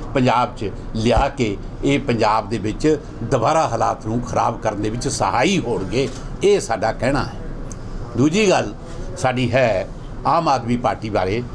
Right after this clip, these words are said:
ਕਿ ਆਮ ਆਦਮੀ ਪਾਰਟੀ ਨੇ ਅੱਜ ਤੋਂ ਦੋ ਸਾਲ ਪਹਿਲਾਂ ਲਾਰੇ ਲੱਪੇ ਲਾ ਕੇ, ਝੂਠ ਬੋਲ ਕੇ, ਸਰ-, ਹਰ ਲੋਕਾਂ ਨੂੰ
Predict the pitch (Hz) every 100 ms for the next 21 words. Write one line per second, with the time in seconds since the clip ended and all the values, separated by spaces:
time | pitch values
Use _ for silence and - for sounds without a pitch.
0 | - - - 151 147 196 196 151 147 156
1 | 139 123 131 110 98 90 - - - 123
2 | 170 147 151 123 127 123 120 117 85 156
3 | 131 76 - - - - - 98 113 135
4 | 139 135 143 120 120 135 120 - - -
5 | - - - - 123 120 151 123 120 269
6 | 247 - 123 - - - - - - 127
7 | 147 120 123 127 113 131 139 139 123 123